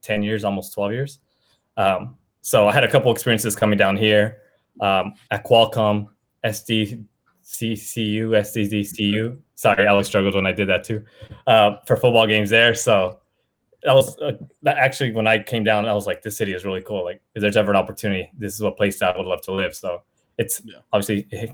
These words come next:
Speaker 1: worked out that way. So I'm really happy about that. But yeah, I got to broadcast, um,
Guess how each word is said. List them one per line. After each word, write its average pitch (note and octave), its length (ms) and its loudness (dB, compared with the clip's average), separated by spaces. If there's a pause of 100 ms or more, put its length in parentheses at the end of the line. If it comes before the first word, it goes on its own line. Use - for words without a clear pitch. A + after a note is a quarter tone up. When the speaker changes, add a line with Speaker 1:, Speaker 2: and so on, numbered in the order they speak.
(120)
Speaker 1:
worked A2+ 240 4
out A2 140 4
that C3 140 8
way. D#3 140 8
So D3 120 2
I'm G2 80 2
really G2+ 160 4
happy G2+ 160 2
about G2 240 2
that. G#2 240 2
But F#2+ 260 -2 (380)
yeah, A2+ 80 6
I A2 40 6
got A2+ 180 2
to A2+ 80 -2
broadcast, A2 720 2
um, F#2+ 360 -4